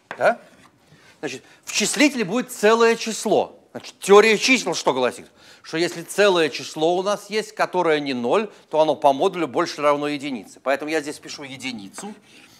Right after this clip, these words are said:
и знак вот этот "равно" превращаю в "больше или равно". Итак, у нас получилось вот такое неравенство.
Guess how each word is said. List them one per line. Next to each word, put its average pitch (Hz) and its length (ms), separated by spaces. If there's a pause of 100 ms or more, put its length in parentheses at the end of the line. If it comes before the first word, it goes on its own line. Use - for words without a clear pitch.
(140)
и 151 80
знак 147 320
вот 135 100
этот 120 220
"равно" 131 420
превращаю 151 720
в 117 80
"больше 151 300
или 156 80
равно". 113 360 (3750)
Итак, 220 540 (1300)
у 160 100
нас 233 280
получилось 190 760
вот 190 240
такое 196 380
неравенство. 110 680